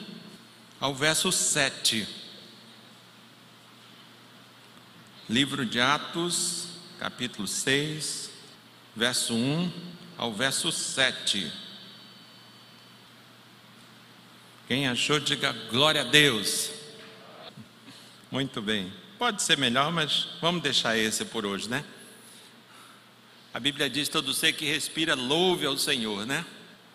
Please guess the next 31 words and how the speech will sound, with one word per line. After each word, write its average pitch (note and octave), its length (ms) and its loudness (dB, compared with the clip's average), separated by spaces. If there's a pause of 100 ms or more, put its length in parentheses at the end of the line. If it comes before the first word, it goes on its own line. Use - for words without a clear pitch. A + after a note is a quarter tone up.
Imagina C3+ 600 -2
nós D3+ 320 2
que D#3 80 -4
não D3+ 180 2
apenas D3 400 -2
respiramos, C#3+ 1040 -2 (340)
mas B2 160 -4
temos D3+ 360 -2
muitas D3+ 580 0
habilidades A2 760 -2
dadas A#2 300 -4
pelo A#2 220 -6
nosso G#2 260 -6
próprio A#2 380 -4
Deus. F#2+ 460 -8 (340)
Então B2 260 -4
teríamos B2 460 -6
que - 80 -10
louvar A#2+ 400 -4
a A#2+ 60 -2
Deus A#2+ 260 -6
muito D3 460 -2
mais A#2+ 280 0
do A#2 120 -12
que A#2+ 160 -6
qualquer B2+ 400 -6
outro C3 280 -6
ser, F#2 380 -6
não F#2+ 60 -8
é F2+ 40 -10
verdade? G#2+ 480 -2